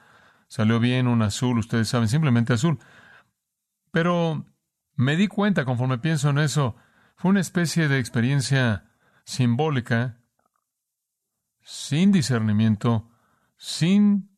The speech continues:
discriminación teológica, y ella no tenía discriminación en términos de belleza. ¿Saben una cosa?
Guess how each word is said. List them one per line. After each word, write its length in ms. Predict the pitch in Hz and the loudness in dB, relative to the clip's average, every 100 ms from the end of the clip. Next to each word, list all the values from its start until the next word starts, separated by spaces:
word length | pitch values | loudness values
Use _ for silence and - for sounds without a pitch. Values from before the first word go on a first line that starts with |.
| - | -4
discriminación 800 | 127 117 135 123 117 113 127 131 | -2 -2 -2 0 0 2 0 0
teológica, 760 | 123 113 113 117 120 123 113 _ _ _ _ _ | 0 2 0 -2 -2 -4 -4 _ _ _ _ _
y 100 | 131 | -6
ella 220 | 131 135 | -2 0
no 200 | 127 127 | 0 -2
tenía 420 | 120 123 120 123 120 | -2 0 2 2 2
discriminación 840 | 110 - 110 110 104 - 139 127 | 0 0 2 2 2 0 0 2
en 80 | 104 | 0
términos 540 | - 113 110 107 101 | 0 0 2 2 2
de 120 | 101 | 0
belleza. 640 | 95 98 101 120 - 90 - _ _ _ _ _ _ _ _ _ _ _ _ | 0 2 2 2 -2 -8 -12 _ _ _ _ _ _ _ _ _ _ _ _
¿Saben 260 | - 175 165 | -2 2 2
una 140 | 151 | 2
cosa? 580 | 147 147 135 143 107 | -2 -2 0 0 -2